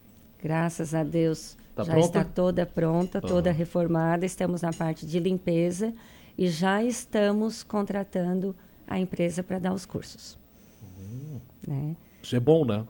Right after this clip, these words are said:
Speaker 1: Temos a parte do serviço de convivência ali das crianças, que também tem bastante tarefa, tem uma
Speaker 2: Aham.
Speaker 1: programação muito boa. Agora,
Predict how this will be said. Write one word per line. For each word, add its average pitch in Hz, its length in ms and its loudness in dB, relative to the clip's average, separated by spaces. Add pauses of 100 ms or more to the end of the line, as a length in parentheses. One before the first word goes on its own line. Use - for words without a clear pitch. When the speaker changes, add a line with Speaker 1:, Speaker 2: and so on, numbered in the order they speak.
(160)
Speaker 1:
Temos 170 260 2
a 170 80 4
parte 180 300 2
do 170 100 -4
serviço 175 420 0
de 170 80 -2
convivência 180 680 0
ali 170 100 0
das 170 220 -4
crianças, 175 440 -6
que - 80 -8
também 156 320 -2
tem 160 160 -4
bastante 156 800 2
tarefa, 151 560 -2
tem 170 160 -4
uma 165 100 0
Speaker 2:
Aham. 170 60 -4
Speaker 1:
programação 156 600 -2
muito 160 480 0
boa. 156 420 0 (400)
Agora, 170 920 0